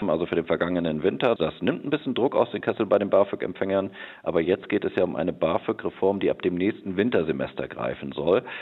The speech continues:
Und die Preise seitdem steigen ja weiter. Wirtschaftswissenschaftler gehen von einer Inflation von teilweise zehn Prozent aus.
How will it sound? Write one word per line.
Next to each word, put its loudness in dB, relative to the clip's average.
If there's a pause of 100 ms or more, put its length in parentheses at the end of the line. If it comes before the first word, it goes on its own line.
(180)
Und -2
die 0
Preise 2
seitdem 2
steigen 2
ja 0
weiter. 0
Wirtschaftswissenschaftler -2
gehen 0
von -2
einer 2
Inflation -2
von -4
teilweise 0
zehn 0
Prozent -2
aus. 4